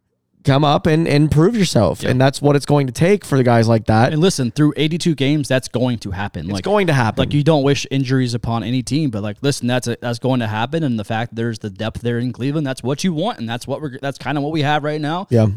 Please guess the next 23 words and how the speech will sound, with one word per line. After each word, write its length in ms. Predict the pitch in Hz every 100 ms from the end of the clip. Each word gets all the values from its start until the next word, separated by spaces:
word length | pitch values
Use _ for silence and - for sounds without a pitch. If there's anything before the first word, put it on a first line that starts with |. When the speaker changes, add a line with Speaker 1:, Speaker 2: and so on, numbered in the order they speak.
| -
Speaker 2:
And 120 | 107
hell 300 | 90 113 131
yeah, 220 | 143 147
baby. 380 | 107 98 110 120 _ _ _ _
Speaker 1:
Hell 260 | - 139
yeah, 160 | 120 127
baby. 300 | 101 95 98
Speaker 2:
Here 220 | 110 160 135
for 340 | - 107 80
it. 80 | 85
Speaker 1:
Good 160 | 170
problem 240 | 170 160 139
to 80 | 127
have. 360 | 123 104 101
Speaker 2:
Good 160 | 147 151
problem 340 | 147 139 127
to 80 | 113
have. 460 | 98 113 101 92 95
Um, 380 | 110 110 104 101
so 160 | - 143
a 40 |
lot 200 | 147 156
of 80 | 165